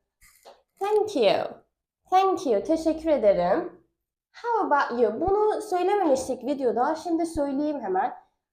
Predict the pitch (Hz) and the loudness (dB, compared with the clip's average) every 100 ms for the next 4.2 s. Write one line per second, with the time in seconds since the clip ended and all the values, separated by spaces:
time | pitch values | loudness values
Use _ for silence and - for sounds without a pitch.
0 | _ 427 453 440 370 320 - - 370 381 | _ -4 -2 2 2 0 -6 -2 0 0
1 | 349 294 311 339 320 330 339 339 - - | 2 2 4 2 2 2 2 -2 -12 -16
2 | - 285 302 - 269 262 349 392 - _ | 0 2 2 2 2 2 0 -6 -14 _
3 | _ _ - 254 269 262 254 - 262 359 | _ _ -2 0 2 2 0 -2 -2 -2
4 | 359 - | -6 -16